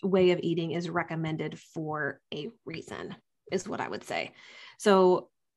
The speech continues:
whole food, plant-based, S O S free, this is basically what it means. And again, this comes from nutrition studies dot org if you wanna learn more about it, but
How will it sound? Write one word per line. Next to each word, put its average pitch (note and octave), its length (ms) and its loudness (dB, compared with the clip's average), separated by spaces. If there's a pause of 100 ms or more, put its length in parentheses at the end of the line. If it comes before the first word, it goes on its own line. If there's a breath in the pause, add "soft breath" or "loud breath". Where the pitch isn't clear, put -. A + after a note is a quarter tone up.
(720)
whole A#3+ 140 2
food, C4 180 0
plant-based, F#3+ 500 4
S F3 160 -4
O F#3+ 120 4
S F#3 160 2
free, E3 260 -4
this F#3 240 4
is A3 80 2
basically F3+ 540 2
what E3 260 -2
it - 80 -2
means. D#3 220 -4
And E3 100 -2
again, D#3 200 -4
this E3 140 -2
comes F#3+ 280 4
from F3+ 180 2
nutrition E3 460 -2
studies D#3+ 340 -4
dot D#3 220 -2
org E3 240 0
if D#3+ 100 -10
you E3 100 -4
wanna D#3+ 160 -4
learn D#3+ 420 -6 (120)
more E3+ 300 2
about D#3 240 -2
it, G#3+ 200 2 (480 loud breath)
but F3 300 4